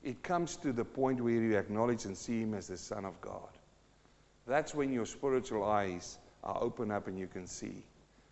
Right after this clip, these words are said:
"Once I was blind, but now I see." Let me end with a question.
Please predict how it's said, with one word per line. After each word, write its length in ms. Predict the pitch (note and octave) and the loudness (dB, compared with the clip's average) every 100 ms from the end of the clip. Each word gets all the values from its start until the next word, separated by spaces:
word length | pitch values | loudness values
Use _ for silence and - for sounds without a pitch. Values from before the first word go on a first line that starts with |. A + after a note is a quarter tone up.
| - | -14
"Once 340 | G#2 B2+ D#3 E3 | 0 2 4 8
I 60 | |
was 260 | D3 C#3+ A#2+ | 10 10 6
blind, 680 | G#2+ A2+ A2+ A2 G#2+ G2+ - - - - _ | 4 6 8 6 4 -2 -10 -18 -20 -20 _
but 180 | - F#2 | -6 -4
now 260 | G2 G2 G2 | 0 2 2
I 100 | F#2 | 2
see." 280 | - F#2 F2+ | -2 -4 0
Let 220 | C3 D3+ | 0 2
me 160 | C#3+ | 2
end 100 | C3+ | 4
with 180 | B2+ A2+ | 2 0
a 60 | G2+ | -2
question. 600 | - G#2 F#2 - F2+ | 0 0 -2 -6 -10